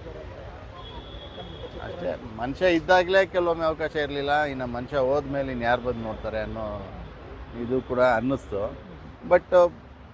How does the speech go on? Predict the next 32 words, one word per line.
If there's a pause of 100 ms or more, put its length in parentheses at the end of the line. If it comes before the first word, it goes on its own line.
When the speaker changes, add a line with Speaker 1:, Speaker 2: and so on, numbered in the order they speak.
Speaker 2:
ಬರಲೇಬೇಕು,
ಬರಬಾರ್ದು
ಅನ್ನೋದು
ಅಲ್ಲ.
ಅದು
ಅವರವರ
ಪರ್ಸನಲ್
ಮೇಲೆ
ಅವ್ರುಗಳು (500)
ಯಾವ
ಕೆಲಸದಲ್ಲಿ
ಇರ್ತಾರೋ.
ಆಮೇಲೆ
ಕೆಲವ್ರಿಗೆ
ನೀವು
ಹೇಳ್ದಂಗೆ
ವಿಷಯನೂ
ಕೆಲವ್ರಿಗೆ
ಗೊತ್ತಿರೋದಿಲ್ಲ. (1300)
ಹಾಗಾಗಿ
ನನಗೆ
ವಿಷಯ
ಗೊತ್ತಾದ
ತಕ್ಷಣ
ನಾನು
ಒಂದಷ್ಟು,
ಆ,
ಮೀಡಿಯಾಗಳಿಗೆ,
ಆ,
ವಿಷಯ
ತಲುಪಿಸಿದೆ.
ಆಮೇಲೆ